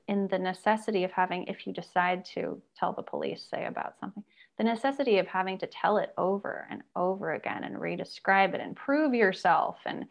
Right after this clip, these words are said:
do they believe me? Do they not believe me? The fear of people not believing you. I mean,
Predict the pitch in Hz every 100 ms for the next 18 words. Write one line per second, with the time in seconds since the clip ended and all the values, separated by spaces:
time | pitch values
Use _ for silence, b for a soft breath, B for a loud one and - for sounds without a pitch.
0 | b b _ - 156 175 220 269 294 269
1 | 170 170 170 208 247 269 277 214 190 170
2 | 165 185 180 - 196 196 190 - 180 185
3 | 185 190 - 202 262 277 226 185 - 196
4 | 196